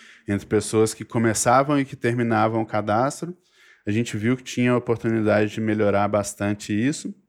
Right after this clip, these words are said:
É, o cadastro de uma corretora é bem complexo, são muitos e muitos campos que as pessoas têm que preencher. Então, de fato, tem um drop considerável, não tem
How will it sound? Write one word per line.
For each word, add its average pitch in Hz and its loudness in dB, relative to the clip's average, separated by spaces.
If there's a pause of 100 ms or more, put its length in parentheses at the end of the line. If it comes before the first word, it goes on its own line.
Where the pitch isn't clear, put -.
(220)
É, 104 4
o 101 2
cadastro 120 2
de 117 -2
uma 117 0
corretora 113 2
é 110 4
bem 107 -2
complexo, 120 -2
são 113 -4
muitos 113 0
e - 0
muitos 110 -2
campos 113 -4
que - -6
as 101 -4
pessoas 101 -6
têm 104 -6
que 101 -10
preencher. 101 -4 (460)
Então, 101 -2
de 98 -12
fato, 110 0
tem 117 0
um 135 2
drop 117 2 (400)
considerável, 113 0
não 113 -2
tem 110 -4